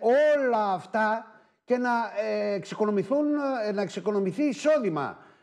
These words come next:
ε, σε ένα χρόνο, σε, ξέρω εγώ, σε την καθημερινότητα, τέλος πάντων.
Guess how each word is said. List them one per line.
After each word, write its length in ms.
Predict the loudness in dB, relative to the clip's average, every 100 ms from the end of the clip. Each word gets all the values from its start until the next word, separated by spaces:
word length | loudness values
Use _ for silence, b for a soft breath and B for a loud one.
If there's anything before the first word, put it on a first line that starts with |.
| b
ε, 120 | -2 0 0 0 -2 0 -2 -4 -8 -14 -12
σε 200 | -2 0
ένα 120 | 0
χρόνο, 400 | 0 0 2 -2
σε, 400 | -2 0 0 -2 -6 -6
ξέρω 180 | -2 0
εγώ, 120 | -2
σε 180 | -2 -6 -8 -16 _ _
την 100 | -2
καθημερινότητα, 640 | 0 2 2 0 0 -2 -2
τέλος 260 | -2 -2
πάντων. 360 | -4 -6 -8